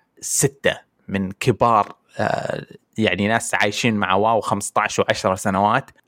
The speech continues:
أعلنوا اعتزالهم. فيه اثنين ما له أي علاقة بال-، ال-، الأزمة، له علاقة بتردي المحتوى، والبقية لا، في، يعني، كوقفة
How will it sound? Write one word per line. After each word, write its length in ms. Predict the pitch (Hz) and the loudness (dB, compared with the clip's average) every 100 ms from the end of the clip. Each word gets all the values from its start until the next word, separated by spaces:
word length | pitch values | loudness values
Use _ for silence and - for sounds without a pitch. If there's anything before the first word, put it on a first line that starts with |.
| - | -2
أعلنوا 300 | 123 117 104 | 0 2 2
اعتزالهم. 540 | 90 - 95 92 87 87 _ - | 0 0 0 0 0 -4 _ -20
فيه 360 | - 143 139 | -4 0 0
اثنين 680 | 139 120 113 113 151 269 _ _ - | -2 0 2 2 0 -4 _ _ -4
ما 160 | 95 | 0
له 100 | 104 - | 0 0
أي 120 | 135 | 0
علاقة 600 | 110 98 92 - - - - | 0 0 -2 -4 -8 -10 -10
بال-، 260 | - 90 | -6 -4
ال-، 220 | 90 87 - | -6 -6 -6
الأزمة، 640 | - - 101 - 87 87 | -4 -2 -2 -2 -6 -2
له 120 | 101 | 0
علاقة 400 | 95 107 110 101 | 0 0 0 -2
بتردي 560 | - - 110 113 101 95 | -4 -2 0 0 0 0
المحتوى، 580 | 85 92 - 95 - - - - - | 0 -6 -2 0 0 -4 -16 -18 -4
والبقية 840 | 104 107 107 110 123 131 131 104 | 0 0 0 0 2 2 4 2
لا، 220 | 104 101 | 2 2
في، 220 | - 110 95 | 0 2 2
يعني، 380 | 92 90 - - 92 82 - 135 - _ _ _ _ - | 2 0 -4 -4 -6 -4 -8 -10 -14 _ _ _ _ 2
كوقفة 560 | 131 131 - - 110 | 4 4 2 0 -2